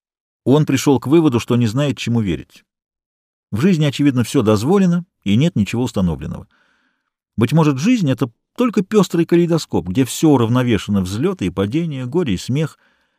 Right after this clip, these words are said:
Но хотя Юджин способен был громче всех поносить жизнь, и в одиноких размышлениях, и в страстных спорах, он хорошо понимал, что действительность, и не только в лучшие свои минуты, но и в худшие, исполнена красоты, поэзии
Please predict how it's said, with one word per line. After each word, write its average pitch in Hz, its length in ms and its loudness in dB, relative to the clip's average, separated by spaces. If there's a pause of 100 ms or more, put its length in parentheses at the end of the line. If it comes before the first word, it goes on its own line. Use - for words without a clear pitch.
(560)
Но 123 140 4
хотя 147 280 2
Юджин 123 420 4
способен 110 480 2
был 98 140 4
громче 113 340 0
всех - 260 -4
поносить 110 400 0
жизнь, 117 520 -2 (640)
и 104 80 -2
в 87 80 0
одиноких 95 400 0
размышлениях, 117 920 -4
и 85 80 -8
в - 80 -16
страстных 101 440 -4
спорах, 151 460 -4 (880)
он 104 140 2
хорошо 117 360 2
понимал, 117 440 2
что - 180 -6
действительность, 113 1200 -4 (260)
и 107 80 2
не 120 100 6
только 190 260 2
в 143 60 0
лучшие 156 360 0
свои 117 240 0
минуты, 104 360 2
но 101 100 4
и 151 80 2
в - 40 -8
худшие, 156 680 -6
исполнена 147 540 0
красоты, 147 600 -2
поэзии 127 720 0